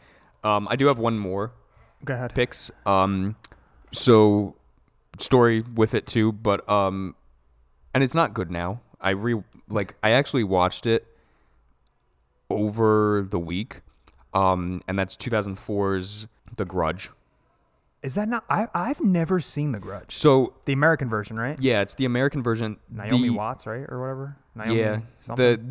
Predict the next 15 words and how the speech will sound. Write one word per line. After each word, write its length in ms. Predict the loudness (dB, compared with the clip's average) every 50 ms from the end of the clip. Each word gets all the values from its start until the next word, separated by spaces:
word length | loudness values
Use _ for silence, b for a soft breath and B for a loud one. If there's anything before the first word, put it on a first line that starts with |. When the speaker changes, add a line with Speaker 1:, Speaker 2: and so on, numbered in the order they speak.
| 2
Speaker 1:
the 40 | 2
original 560 | 4 2 2 0 -2 -2 -2 -2 -2 0 0
one 280 | 2 4 4 4 2 0
of 200 | -2 -4 -8 -6
June 240 | -2 0 0 0 0
On 360 | -2 -4 -2 -2 -2 -4 -6 -8 b b b b b b b -2
is 200 | -2 -2 -2 -2 -2
actually 560 | 0 0 0 0 -4 -8 -8 -6 -6 -6 -6
terrifying. 720 | -8 -6 -6 -6 -6 -6 -8 -8 -10 -10 -10 -12 -12 -12
Speaker 2:
Yeah. 300 | -10 -10 -10 -10 -10 -12 -16 b b b b b -10 -2
Speaker 1:
But 560 | 2 2 4 4 2 -2 -6 -10 -10 -10 -12 -14 _ _ _ _ _ _ _ _ 0
I 60 | 2
remember 380 | 2 2 2 0 0 0 0 0
'cause, 200 | 0 -4 -4 -4
like, 220 | -4 -6 -6 -8